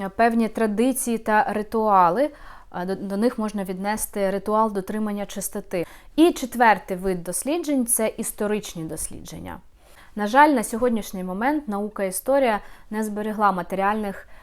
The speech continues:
е, джерел, доказів, які могли б достоменно засвідчити походження ромен. Особливо це стосується їх доєвропейського минулого. Та не все так погано,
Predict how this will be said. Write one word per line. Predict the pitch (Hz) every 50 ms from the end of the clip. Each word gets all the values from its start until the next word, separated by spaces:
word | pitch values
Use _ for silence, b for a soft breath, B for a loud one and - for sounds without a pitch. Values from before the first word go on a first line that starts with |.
| B B B B -
е, | 175 175 170 175 170 170 160 - 175
джерел, | 170 202 208 208 226 254 269 277 285 269 - - -
доказів, | 190 175 180 226 254 254 - 277 247 226 254 262 233 214
які | 185 185 - - 220
могли | 202 196 190 190 202 208 190
б | 190 b b b b b
достоменно | - 220 220 - - 240 233 233 220 214 196 180
засвідчити | 170 180 180 - - 214 240 254 - - 254 247 - 233 214 208 b b b b b -
походження | - 214 - - - 233 214 190 175 175 175 165 165 160
ромен. | 160 160 160 156 151 - - - - - - b b b b b b
Особливо | - 220 - 240 233 262 330 349 320 294
це | - - - 247 247
стосується | 240 - - - 226 - - - 269 277 262 254 240 - - - 226 208 202 202 196 196 190 b b b b b b b
їх | - 202 202 233 233 233 - -
доєвропейського | 196 185 196 240 240 233 208 202 185 190 185 185 - 180 170 165 - - - 175 160 185
минулого. | 190 185 185 196 190 175 - - - 160 160 170 - 180 - - - - - -
Та | - 262 285 330
не | 311 302
все | 285 285 - - 214 214
так | 214 220 208 -
погано, | - - 208 190 185 180 170 165 165 160